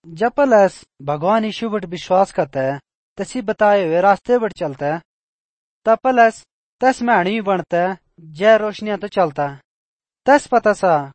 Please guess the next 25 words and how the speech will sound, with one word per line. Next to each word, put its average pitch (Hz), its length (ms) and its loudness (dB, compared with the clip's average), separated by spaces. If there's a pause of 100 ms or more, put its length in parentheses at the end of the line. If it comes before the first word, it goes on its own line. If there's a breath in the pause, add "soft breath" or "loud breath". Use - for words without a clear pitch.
कोट 233 180 0
खड्डे 208 380 0
से, 170 380 0
कोट 240 300 0
ठोकर 208 340 -2
लग 190 160 2
सकती। 170 520 -6 (720)
से 233 140 -2
तैनिक 226 340 0
बच 226 360 0
के 202 80 -4
आए, 196 200 0 (340)
एक 214 180 -2
अच्छे 220 260 -2
रास्ते 190 320 2
पर 180 120 -4
चलता 147 360 -6
है। 131 140 -14 (520)
यीशु 233 300 -4
बोलो, 185 300 0
"ओ 220 160 2
इस 254 100 -2
संसार 214 460 4
प्रकाश 180 540 0
हो।" 131 200 -10